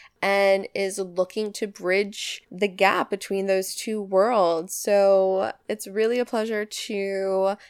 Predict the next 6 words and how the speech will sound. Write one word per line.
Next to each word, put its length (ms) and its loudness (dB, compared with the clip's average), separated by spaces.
catch 400 -4
up 200 -4
with 180 -4
her. 640 0
I 880 2
hope 300 0